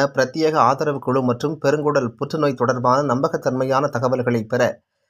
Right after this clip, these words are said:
சிறப்பு உதவி எண் இன்று அறிமுகம் செய்யப்பட்டது. இது சம்பந்தமான தகவல்களை பெற பொதுமக்கள் ஒன்பது ஒன்பது ஒன்பது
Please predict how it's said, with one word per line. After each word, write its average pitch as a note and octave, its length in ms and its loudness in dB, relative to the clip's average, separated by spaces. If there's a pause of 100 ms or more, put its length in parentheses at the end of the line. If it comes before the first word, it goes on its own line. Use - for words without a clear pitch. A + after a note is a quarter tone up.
(240)
சிறப்பு F#3+ 340 2
உதவி D#3 300 0
எண் D#3 140 0
இன்று C3+ 360 -2
அறிமுகம் C3+ 460 2
செய்யப்பட்டது. A#2+ 500 -2 (480)
இது D3 200 0
சம்பந்தமான D#3 580 2
தகவல்களை C#3 580 0
பெற C3 260 4
பொதுமக்கள் C3 540 -2 (140)
ஒன்பது E3+ 420 2 (100)
ஒன்பது C#3 460 2
ஒன்பது B2+ 380 0